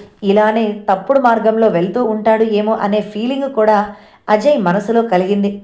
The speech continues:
అందుకే బయటకు వెళ్లకుండా రూమ్లోనే ఉండిపోయాడు.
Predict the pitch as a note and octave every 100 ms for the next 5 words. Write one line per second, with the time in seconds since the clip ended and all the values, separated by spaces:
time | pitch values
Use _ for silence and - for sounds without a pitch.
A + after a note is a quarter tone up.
0 | - D#3+ F3 G#3+ - - - _ F#3+ F3
1 | F#3+ A#3+ B3 G#3 G#3 G#3+ G#3+ G3+ G3 -
2 | E3+ F3+ G#3+ G#3 F#3+ G#3+ F3+ E3+ G3+ G3
3 | F#3+ F#3+ G3 -